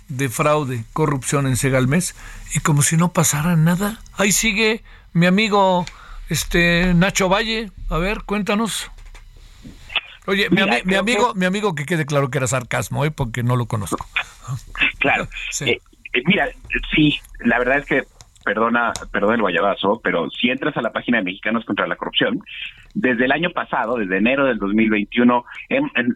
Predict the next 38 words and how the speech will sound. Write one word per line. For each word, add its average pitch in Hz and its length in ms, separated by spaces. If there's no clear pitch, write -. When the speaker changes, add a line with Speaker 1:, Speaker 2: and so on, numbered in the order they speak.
Speaker 2:
mis 117 180
colegas 135 380
periodistas 117 440
han 117 140
ido 117 160
publicando 110 800
cada 143 260
vez 131 140
más 123 440
y 107 80
más 113 300
información 117 760
conforme 117 340
han 135 80
ido 139 160
descubriendo 117 640
los 101 160
escándalos 110 580
de 92 120
Segalmex. 95 420
Yo 165 160
creo 202 140
que 202 100
se 143 80
trata, 160 420
hasta 104 300
donde 101 220
tenemos 147 360
ahora 123 240
documentado, 113 800
del 98 140
escándalo 139 440
de 113 120
corrupción 101 500
más 107 220
grande 101 320
del 82 100
sexenio, - 380